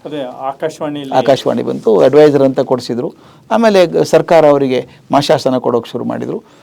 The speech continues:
Speaker 2: ಅಂದ್ರೆ ಶ್ರೀಮಂತರ ಆಗದೆ ಹೋದ್ರೂ ಕೂಡ ಊಟದ ತೊಂದರೆ ಅಂತ ಇರ್ಲಿಲ್ಲ. ಅದು ಆಗೋವರೆಗೂ ಒದ್ದಾಟನೇ ಅಲ್ವಾ? ಎಲ್ಲ ಒದ್ದು-, ಪ್ರತಿ ಸಲ ಒದ್ದಾಟ. ಎಷ್ಟರ ಮಟ್ಟಿಗೆ ಅಂದ್ರೆ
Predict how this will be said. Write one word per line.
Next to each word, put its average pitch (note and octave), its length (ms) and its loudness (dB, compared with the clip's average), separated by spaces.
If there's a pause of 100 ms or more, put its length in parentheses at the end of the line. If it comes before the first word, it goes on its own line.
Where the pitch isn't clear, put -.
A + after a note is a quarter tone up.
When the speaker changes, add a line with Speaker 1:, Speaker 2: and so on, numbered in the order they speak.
(260)
Speaker 2:
ಅಂದ್ರೆ G#3 440 4 (260)
ಶ್ರೀಮಂತರ B3 460 4
ಆಗದೆ F#3+ 320 6
ಹೋದ್ರೂ C#3+ 340 2
ಕೂಡ E3 220 2 (260)
ಊಟದ A#3 280 0
ತೊಂದರೆ D#3 400 4
ಅಂತ D#3 160 -2
ಇರ್ಲಿಲ್ಲ. A#2+ 320 -2 (760)
ಅದು F3+ 140 4
ಆಗೋವರೆಗೂ C4+ 600 6
ಒದ್ದಾಟನೇ C4 420 4
ಅಲ್ವಾ? F3 260 2 (640)
ಎಲ್ಲ C4+ 200 2 (100)
ಒದ್ದು-, G#3 160 4
ಪ್ರತಿ G#3 220 2
ಸಲ C4+ 240 6
ಒದ್ದಾಟ. F3+ 280 4 (340)
ಎಷ್ಟರ D3+ 280 4
ಮಟ್ಟಿಗೆ B3 320 4
ಅಂದ್ರೆ F3+ 400 6